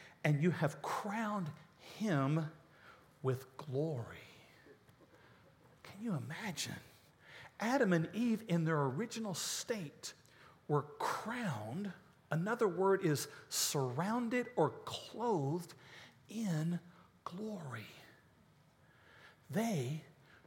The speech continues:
were sharing in the very glory of God. Now, they were not the glory, but they were sharing in the glory. They were crowned with it.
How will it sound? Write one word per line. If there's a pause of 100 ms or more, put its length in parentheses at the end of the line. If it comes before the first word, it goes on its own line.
(140)
were
sharing (200)
in (420)
the
very (100)
glory (320)
of
God. (1800)
Now,
they
were
not
the
glory, (460)
but
they
were
sharing
in
the
glory. (1120)
They
were
crowned
with
it.